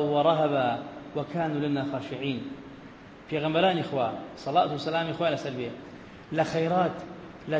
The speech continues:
چاکسازی و چاکردن مسارعەیان دەکرد، پێشبڕکیان دەکرد، بە پەلە بوون لە چاکەکردن. ئەپاڕانەوە لە ئێمە و داوای لە ئێمە دەکرد، ئێمەیان دەپەرست بە ڕەغبەت و بە ڕەهبەت. ڕەغبەتیان هەبوو لە لای خوا،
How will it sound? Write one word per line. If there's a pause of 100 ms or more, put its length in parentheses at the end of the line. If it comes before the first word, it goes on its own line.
چاکسازی
و
چاکردن (760)
مسارعەیان
دەکرد، (1080)
پێشبڕکیان
دەکرد،
بە
پەلە
بوون
لە (100)
چاکەکردن. (720)
ئەپاڕانەوە
لە
ئێمە
و
داوای
لە
ئێمە
دەکرد،
ئێمەیان
دەپەرست (580)
بە
ڕەغبەت
و (220)
بە
ڕەهبەت. (640)
ڕەغبەتیان
هەبوو
لە
لای
خوا،